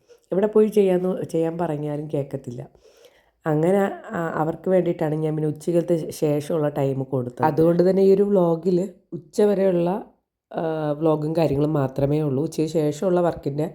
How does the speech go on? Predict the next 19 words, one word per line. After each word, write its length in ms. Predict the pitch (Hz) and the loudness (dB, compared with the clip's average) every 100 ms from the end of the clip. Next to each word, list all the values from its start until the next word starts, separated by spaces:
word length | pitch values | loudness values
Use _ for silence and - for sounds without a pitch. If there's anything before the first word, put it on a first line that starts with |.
| - - _ | -16 -20 _
കാര്യങ്ങളോ 460 | 185 170 147 147 151 | -2 0 2 2 0
ഡീറ്റെയിൽസോ 520 | 147 143 143 139 156 143 | 0 0 0 0 0 0
ഒന്നും 380 | 139 143 156 160 | 0 -2 2 0
ഉണ്ടായിരുന്നില്ല 580 | 143 135 139 139 139 127 | 2 -2 -2 -2 -2 -4
കേട്ടോ, 220 | 120 131 - _ - _ _ | -4 -8 -10 _ -20 _ _
കാരണം 260 | 151 143 | -4 0
ഞാൻ 140 | 143 143 | 2 2
തിരക്കിലായിരുന്നു. 800 | 156 143 143 156 151 139 143 143 - - _ _ | 2 2 0 -2 -2 -2 -4 -8 -10 -20 _ _
പിന്നെ, 320 | 170 165 180 240 - _ 180 | -2 2 0 0 -6 _ -8
ആ, 80 | 175 175 170 170 165 - | -6 -4 -4 -4 -4 -4
അന്ന് 340 | 156 170 180 196 - 135 | -2 2 2 2 -2 -2
ഫസ്റ്റ് 360 | 156 151 202 | -2 -2 -2
ഡേ 160 | 180 170 180 | 2 2 2
ആയതുകൊണ്ട് 640 | 165 165 180 175 156 151 202 - _ - | 2 2 2 0 0 -2 -4 -8 _ -6
അനിയത്തിയും 460 | 156 151 156 160 | -2 -2 -2 -2
കൂടെ 160 | 156 160 | 0 -2
കൂടെ 280 | 160 151 147 | -2 -2 0
നിൽക്കാമെന്ന് 520 | 147 - 143 139 151 - - _ _ _ | -2 -2 -2 0 -4 -8 -20 _ _ _
പറഞ്ഞിട്ടുണ്ടായിരുന്നു. 880 | 151 139 143 139 151 143 135 131 | -4 -2 -4 -2 0 0 -2 -2